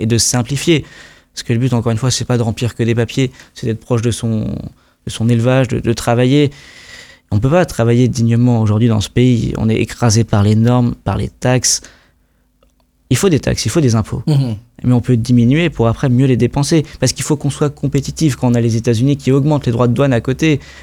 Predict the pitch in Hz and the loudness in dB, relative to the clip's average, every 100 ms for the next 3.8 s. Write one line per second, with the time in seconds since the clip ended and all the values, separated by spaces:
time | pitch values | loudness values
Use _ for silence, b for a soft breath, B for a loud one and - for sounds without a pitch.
0 | B 131 117 113 117 - 135 117 - 117 | B -2 2 2 0 0 0 0 0 0
1 | 113 110 120 143 131 - 120 - 117 113 | 0 2 2 2 0 -4 -6 -2 0 0
2 | 117 127 120 107 - 139 143 165 139 B | 0 2 0 0 0 0 2 2 0 B
3 | B 123 113 123 123 139 147 147 | B 0 2 0 0 0 0 0